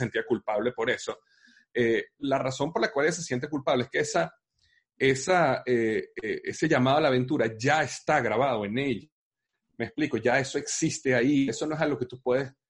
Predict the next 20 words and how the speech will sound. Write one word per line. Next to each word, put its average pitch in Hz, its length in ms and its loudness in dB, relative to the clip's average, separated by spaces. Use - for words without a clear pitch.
cambiar. 117 640 0
Tú 131 80 0
lo 220 160 2
puedes 254 500 -4
callar, 117 720 2
tú 123 120 0
lo 143 120 0
puedes 175 220 2
olvidar, 113 760 2
tú - 80 -20
te 143 100 -6
puedes 170 220 0
lavar 117 220 2
el 151 80 -4
cerebro 120 460 0
y 139 80 -4
tratar 110 360 -4
de 135 140 -4
que 113 120 -6
no 107 120 -6